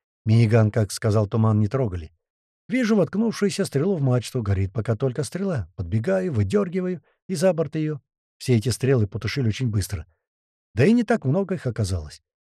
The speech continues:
Сквозь многочисленные падающие ветки увидели бегающих людей, лучники, чтоб их. Вот же балбесы, нет бы лечи затаиться, они дружно ломанулись в лес, стадом. Но тут, скорее всего, страх сделал своё дело.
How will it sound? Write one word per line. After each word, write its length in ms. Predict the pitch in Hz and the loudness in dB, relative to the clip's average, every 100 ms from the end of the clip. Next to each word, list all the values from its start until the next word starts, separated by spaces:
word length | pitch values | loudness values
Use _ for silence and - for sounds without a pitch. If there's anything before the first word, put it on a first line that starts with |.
| _ | _
Сквозь 420 | - - 110 110 113 | -18 -2 2 2 2
многочисленные 720 | 107 107 - 123 - 107 101 | 2 2 0 -2 0 2 2
падающие 640 | 117 104 98 95 - 95 | 2 2 0 -2 -4 -4
ветки 460 | 90 135 - 95 - _ _ - | -2 -2 -4 -10 -12 _ _ -4
увидели 420 | 117 240 214 220 | 2 2 4 2
бегающих 500 | 165 190 196 - - | 2 0 -2 -2 -4
людей, 440 | 175 110 113 139 - | -2 0 0 -2 -4
лучники, 540 | 135 151 120 - 113 123 | 0 2 2 0 0 -2
чтоб 300 | - 123 95 | -2 -2 -2
их. 160 | - _ _ _ _ | -6 _ _ _ _
Вот 220 | 98 110 107 | 0 2 2
же 100 | 135 | 2
балбесы, 520 | 196 180 156 104 147 | 2 2 0 0 2
нет 200 | 240 202 | 2 2
бы 100 | 233 | 2
лечи 300 | 226 220 180 | 2 0 -2
затаиться, 500 | 165 185 165 104 107 | -4 -2 -2 -2 0
они 140 | 98 | 0
дружно 340 | 95 101 95 117 | 0 0 0 0
ломанулись 540 | 131 156 180 185 - | 0 -2 -2 -4 -2
в 40 | |
лес, 280 | 220 208 - - | -2 -2 -4 -10
стадом. 460 | - 220 127 85 _ _ _ _ | 0 0 0 -4 _ _ _ _
Но 140 | 113 110 | 0 0
тут, 240 | 143 117 | 0 -2
скорее 380 | - 120 127 113 | 0 2 2 2
всего, 300 | - 127 131 | 0 -2 0
страх 340 | - 160 117 | 0 2 0
сделал 340 | 87 135 139 104 | -2 -2 -2 -2
своё 260 | - 151 | -4 -6
дело. 280 | 139 107 82 | -2 -4 -4